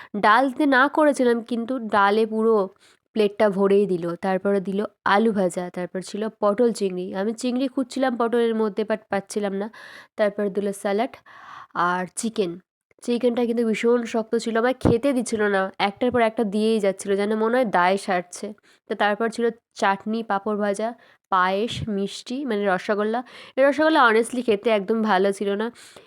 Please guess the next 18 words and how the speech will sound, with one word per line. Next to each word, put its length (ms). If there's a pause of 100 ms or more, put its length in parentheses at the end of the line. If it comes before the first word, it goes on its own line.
(920)
আর 220
দেখতেই 360
পাচ্ছ 220
আমার 160
প্লেটটার 400
অবস্থা, 500 (600)
এত 200
তাড়াতাড়ি 560
দিয়েছে, 460
খাবার 260
পরিবেশন 520
করেছে 340
যে 80
আমার 200
খাওয়ার 300
সময় 440
হয়নি, 280
পুরো, 520